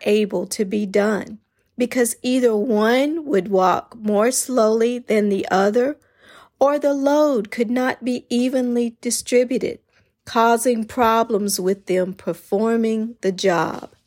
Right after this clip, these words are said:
The terminology of being unequally yoked comes from Second Corinthians chapter six, where Paul is speaking about accepting God's gift of salvation,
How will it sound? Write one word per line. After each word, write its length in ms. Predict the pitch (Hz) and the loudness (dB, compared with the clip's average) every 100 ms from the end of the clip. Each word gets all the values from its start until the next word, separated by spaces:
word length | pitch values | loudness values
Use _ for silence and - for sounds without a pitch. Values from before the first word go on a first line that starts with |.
| _ _ _ _ _ _ _ - _ | _ _ _ _ _ _ _ -20 _
The 80 | - | -4
terminology 1040 | - 349 466 453 415 302 262 262 247 247 226 | -2 2 2 4 4 4 4 2 0 -2 0
of 220 | 233 214 | -2 -2
being 380 | 269 262 254 240 - | 0 2 0 -2 -2
unequally 960 | 240 240 - - 233 233 247 220 214 | -2 -2 -8 -6 -6 -4 -2 2 2
yoked 580 | 202 214 214 196 - - _ _ _ - | 2 0 0 -2 -6 -18 _ _ _ -4
comes 400 | 349 339 330 - | 0 0 0 -2
from 260 | 269 247 | 0 2
Second 520 | 226 - 262 277 294 320 | 2 2 0 -2 -6 -4
Corinthians 840 | 311 247 233 226 240 240 233 - | -2 0 0 0 -2 0 0 -2
chapter 480 | - 240 247 - 226 | -2 -2 -2 -2 -2
six, 600 | - - - - - - _ - - - - | 0 0 0 -2 -8 -8 _ -20 -20 -18 -2
where 240 | 277 262 | 2 2
Paul 640 | 262 - 294 285 277 226 196 | 0 -2 2 2 2 2 0
is 120 | 202 | 0
speaking 520 | - - 269 269 269 | -4 -4 -6 -4 -4
about 320 | 247 247 233 | -2 0 0
accepting 720 | - - - 302 302 - 285 | 0 -2 -2 -2 -2 -4 -2
God's 420 | 262 254 254 254 - | 0 0 0 0 -6
gift 380 | - 269 - | -2 -4 -2
of 100 | 262 | -6
salvation, 920 | - - 247 240 247 247 269 - - | -2 0 0 0 2 0 0 -4 -6